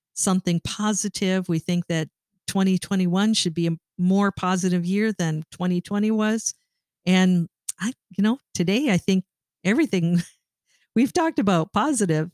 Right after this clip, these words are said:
it was all good. But I do have one little tiny morsel that's a positive thing I heard today.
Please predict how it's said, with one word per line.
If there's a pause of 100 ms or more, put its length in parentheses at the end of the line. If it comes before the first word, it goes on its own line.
it
was
all
good. (540)
But
I
do
have
one
little
tiny
morsel
that's
a
positive
thing
I
heard
today.